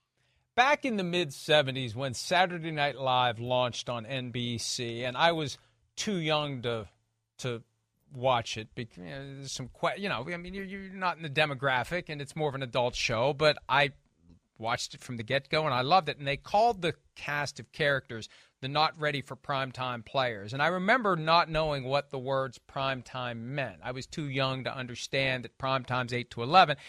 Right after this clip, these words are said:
And I say all that, obviously, because my next pick is William the Refrigerator Perry. No, it's primetime.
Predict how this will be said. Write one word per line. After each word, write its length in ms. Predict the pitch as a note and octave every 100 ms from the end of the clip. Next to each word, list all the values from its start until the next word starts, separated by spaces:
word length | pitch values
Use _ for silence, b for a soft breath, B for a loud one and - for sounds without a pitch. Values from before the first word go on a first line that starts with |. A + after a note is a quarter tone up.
| B -
And 120 | F3
I 80 | F#3
say 180 | A#3 A3
all 140 | F3+
that, 160 | D3+ C#3
obviously, 500 | D#3+ D3 - C#3+ C3
because 300 | C#3 C#3 B2+
my 100 | C3
next 300 | C3+ - -
pick 160 | B2
is 120 | B2+
William 280 | B2+ C3+ B2+
the 80 | B2
Refrigerator 560 | A#2 C3+ A#2+ B2 A2+ G#2+
Perry. 240 | E3+ D3+
No, 160 | F3+ - B B B
it's 180 | F3+ -
primetime. 680 | - A#3+ A#3+ E3+ F3+ G#2